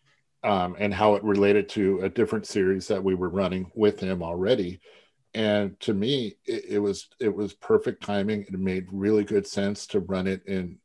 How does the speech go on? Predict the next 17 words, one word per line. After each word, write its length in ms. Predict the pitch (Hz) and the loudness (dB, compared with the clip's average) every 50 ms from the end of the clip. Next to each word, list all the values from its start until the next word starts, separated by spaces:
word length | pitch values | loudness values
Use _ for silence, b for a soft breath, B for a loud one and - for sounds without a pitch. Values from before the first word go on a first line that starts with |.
| - | -8
at 120 | 101 95 - | -8 -6 -6
the 80 | - | -6
beginning 400 | 95 98 98 95 104 98 95 92 90 | -8 -8 -6 -6 -4 -4 -4 -4 -6
of 140 | - - - | -8 -12 -12
twenty 260 | - - - 202 202 | -8 -4 -4 -2 -4
twenty-one, 560 | 202 - - 202 185 - 92 90 101 - 139 | -4 -6 -6 -6 -4 -4 -4 -2 -2 -2 -2
and, 220 | 123 104 98 92 - | -4 -4 -6 -6 -6
and 180 | - 110 98 98 | -6 -4 -2 0
we're, 260 | 95 98 95 95 90 - _ - | 2 2 2 0 -2 -4 _ -4
we're 120 | 110 104 | -2 0
moving 320 | 95 101 104 98 98 92 | 0 2 0 0 0 -2
ahead 220 | 87 92 98 98 95 | -4 -4 -4 -4 -4
and, 140 | 95 80 - _ - | -6 -8 -10 _ -10
and 140 | 110 104 98 | -8 -8 -6
doing 260 | 107 110 110 104 98 | -4 -4 -2 -2 -4
that. 220 | 90 87 90 - - | -6 -8 -12 -14 -6
So 240 | - - 107 95 | -2 -2 -2 -2